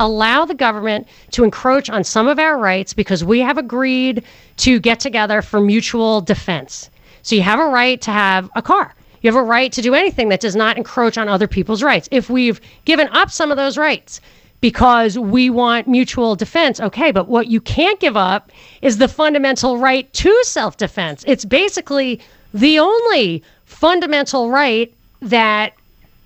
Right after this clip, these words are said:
for which you can take action against other people, is this right to self-defense. And you have to have a sense of responsibility. Of course, it's natural, though. In a state of liberty, you will very quickly realize or get killed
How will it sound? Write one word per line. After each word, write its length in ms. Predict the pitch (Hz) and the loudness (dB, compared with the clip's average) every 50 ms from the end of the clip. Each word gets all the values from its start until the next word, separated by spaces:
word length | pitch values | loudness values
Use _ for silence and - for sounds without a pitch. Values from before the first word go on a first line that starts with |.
| _ _ _ - | _ _ _ -20
for 300 | - - - 277 262 262 | -10 0 2 2 2 4
which 200 | 254 277 269 - | 2 0 0 0
you 60 | 277 | 0
can 140 | 262 269 233 | 0 0 0
take 220 | - 240 277 262 | 0 0 0 0
action 400 | 254 233 262 311 - - - 277 | 0 0 0 0 0 0 -2 -2
against 320 | 233 190 233 226 214 - - | 0 0 -2 -2 -2 -4 -6
other 200 | 233 214 226 233 | -4 -4 -4 -2
people, 480 | - - 320 370 - - - - - _ _ _ _ _ - - _ _ _ _ _ _ _ _ _ _ - | -2 -2 -2 -2 -2 -4 -8 -8 -12 _ _ _ _ _ -20 -20 _ _ _ _ _ _ _ _ _ _ -2
is 240 | - 262 233 190 | 2 2 2 4
this 260 | 185 247 254 - - - | 2 2 0 0 -2 -4
right 240 | 247 226 208 208 | -2 0 0 0
to 80 | - 262 | 0 -2
self-defense. 640 | - - 233 208 - - 254 - 370 403 339 - | -2 0 0 0 0 -4 -4 -2 0 0 0 2
And 120 | 247 220 214 | 2 2 2
you 80 | 226 | 2
have 220 | 185 - 269 247 - | 0 0 0 -2 -2
to 80 | - | -2
have 200 | 214 240 254 226 | -2 0 0 0
a 60 | 233 226 | 0 -2
sense 260 | - 294 269 - - | -2 -2 -2 -2 -2
of 100 | 233 214 | -2 -2
responsibility. 800 | 240 - - - 254 240 220 - 226 196 294 359 370 349 294 247 | -2 -2 -2 -2 -2 -2 0 -2 -2 0 0 0 0 0 0 -2
Of 100 | - - | -2 -2
course, 300 | - 349 381 359 - - - - _ | -2 -2 0 0 -2 -4 -10 -16 _
it's 180 | - 277 269 - | -2 -2 0 0
natural, 520 | 254 247 254 294 392 427 - - 294 233 | 0 2 2 2 2 0 -2 -2 -4 -2
though. 260 | 185 160 143 135 123 - _ - - - - - | -2 -4 -6 -8 -12 -16 _ -20 -20 -20 -8 -2
In 180 | - 277 277 | 2 2 4
a 60 | 262 | 2
state 480 | 190 - - - - 320 349 381 359 - | 2 -2 -6 -4 -2 -2 0 0 -2 -2
of 140 | - 254 202 | -2 -2 -2
liberty, 720 | 233 233 269 339 392 359 320 220 170 156 143 143 170 185 - _ _ _ - _ _ _ | -2 0 0 0 0 0 0 -2 -2 -4 -6 -8 -12 -14 -16 _ _ _ -20 _ _ _
you 180 | - 247 302 349 | 2 2 2 2
will 200 | 339 285 233 214 | 2 0 -2 -2
very 560 | 208 220 220 330 320 349 381 381 403 403 381 | -6 -6 -2 0 0 0 0 0 -2 -2 -4
quickly 520 | - - - 403 440 440 - 330 311 294 277 | -6 -2 0 0 0 0 -2 -2 -2 -2 -2
realize 840 | 247 269 302 370 466 480 415 254 208 175 156 170 170 190 226 202 - | 0 2 2 4 4 4 4 2 2 2 0 0 0 0 -2 -2 0
or 180 | 196 175 254 | 2 2 2
get 260 | 214 214 247 233 233 | 2 0 -2 -2 -4
killed 640 | - - - 370 480 453 302 196 180 175 - - - | -6 -4 -2 0 2 2 2 0 0 -2 -6 -8 -10